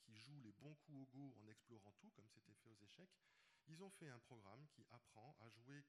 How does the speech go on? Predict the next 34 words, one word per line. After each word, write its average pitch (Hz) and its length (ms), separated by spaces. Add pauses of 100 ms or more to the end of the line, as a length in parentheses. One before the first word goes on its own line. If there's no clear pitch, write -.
contre 143 260
lui-même 110 540
et 117 100
qui - 160
a 104 140
joué, 101 320 (340)
qui 127 120
a 110 80
fait 131 440
des 123 140
milliards 123 720
de 113 120
parties. - 440 (920)
Déjà, 123 280
l'approche 196 460
est 139 40
différente, 123 640 (320)
c'est-à-dire 110 500 (120)
que 147 80
le 117 260
système 147 520
va 120 300
apprendre 117 480 (140)
par 135 200
lui-même 117 440 (200)
à 127 100
jouer 131 180
au 120 120
Go. 92 180 (840)
Le 127 100
résultat 151 440
aussi 113 300
est 104 60
différent. 101 440